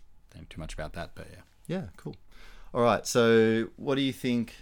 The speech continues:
Speaker 2: how common is, uh, infective endocarditis, Roel?
Speaker 1: If I had to guess completely off the top of my head, I would say exactly five point seven six per one hundred thousand person years in developed countries.
Speaker 2: Yeah, exactly. Five to ten per one hundred thousand person years in
Speaker 1: Mm.
Speaker 2: developed countries.
Speaker 1: Yeah.
Speaker 2: You're,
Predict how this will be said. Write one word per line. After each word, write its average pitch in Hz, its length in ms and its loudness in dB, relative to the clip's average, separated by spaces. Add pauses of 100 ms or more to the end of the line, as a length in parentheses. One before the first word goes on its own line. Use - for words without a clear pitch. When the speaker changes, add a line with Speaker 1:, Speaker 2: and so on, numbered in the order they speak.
(200)
Speaker 2:
how 135 140 2
common 113 400 0
is, 98 300 -2
uh, 95 260 0
infective 98 380 -4
endocarditis, 87 680 -4
Roel? 95 220 -6 (560)
Speaker 1:
If - 80 -8
I 156 60 4
had 165 100 6
to 139 60 -2
guess 131 200 4
completely 113 540 -2
off 95 120 -2
the 104 60 -6
top 95 180 -6
of - 40 -10
my 90 140 -4
head, 87 340 -4
I 87 160 -8
would 85 140 -8
say 90 180 -6
exactly 90 400 -8
five 90 320 -8
point 92 260 -8
seven 87 320 -8
six - 380 -10 (320)
per 90 240 -6
one 87 200 -6
hundred 85 280 -8
thousand 85 400 -6
person 87 320 -8
years 85 220 -8
in 87 80 -8
developed 82 320 -8
countries. 82 540 -12 (1080)
Speaker 2:
Yeah, 151 140 -2
exactly. 104 520 -2
Five 101 300 -2
to 107 80 -8
ten 95 340 -4
per 104 160 -2
one 92 160 -2
hundred 92 260 -4
thousand 90 360 -6
person 98 340 -4
years 98 300 -4
in 104 60 -4
Speaker 1:
Mm. - 20 2
Speaker 2:
developed 95 320 0
countries. 101 500 -4
Speaker 1:
Yeah. 151 100 0
Speaker 2:
You're, 156 100 -2